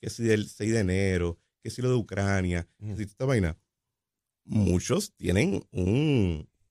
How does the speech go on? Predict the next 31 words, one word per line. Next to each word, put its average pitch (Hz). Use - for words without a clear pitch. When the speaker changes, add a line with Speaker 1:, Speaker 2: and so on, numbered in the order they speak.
Speaker 1:
o 98
sea, 107
eh, -
ah, 139
para 143
muchos 170
Speaker 2:
Hay, 143
Speaker 1:
en 190
Speaker 2:
hay 175
Speaker 1:
el 180
Speaker 2:
mala 202
sangre 185
ahí. 113
Speaker 1:
hay 120
una 143
mala, 165
hay 123
muy 120
mala. 87
Speaker 2:
Ujú. 107
Speaker 1:
Y 113
entonces 107
podemos 98
empezar 202
a 208
ver 156
lo 110
que -
no 92
hemos 127
visto 117